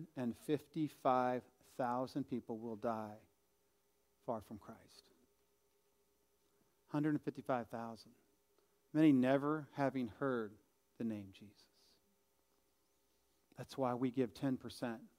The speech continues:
I mean, that's why we give a third of our offering to the Lottie Moon Christmas offering. Let me ask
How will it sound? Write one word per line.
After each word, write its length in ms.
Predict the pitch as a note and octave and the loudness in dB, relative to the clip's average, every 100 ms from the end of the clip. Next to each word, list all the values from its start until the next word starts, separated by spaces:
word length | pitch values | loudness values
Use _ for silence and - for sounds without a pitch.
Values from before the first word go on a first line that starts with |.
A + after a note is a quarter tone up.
| _ _ _ _ | _ _ _ _
I 60 | C3+ | 0
mean, 100 | C3 | 2
that's 160 | B2+ | 4
why 100 | D3 | 6
we 220 | C3+ C#3+ | 6 6
give 340 | C#3 D3 C#3 A#2+ - - _ | 4 6 6 4 -4 -20 _
a 80 | C3+ | 2
third 320 | - D#3 D#3 | 4 6 6
of 120 | D#3+ | 8
our 180 | E3 D3 | 8 8
offering 320 | A#2 G#2 A#2+ | 6 2 -6
to 120 | A2 | -6
the 80 | - | -6
Lottie 320 | A#2 A#2 A2+ | -4 -2 -4
Moon 300 | A2+ A#2 A2 G#2 _ _ _ _ _ _ _ | -4 -4 -6 -10 _ _ _ _ _ _ _
Christmas 440 | C#3+ - B2+ G2+ | -4 -2 -6 -6
offering. 400 | A2 G#2+ - A2+ - _ _ _ _ _ _ _ _ | -10 -10 -14 -20 -20 _ _ _ _ _ _ _ _
Let 60 | E3+ | 2
me 120 | C#3+ | 4
ask 260 | C3+ C3 | 4 0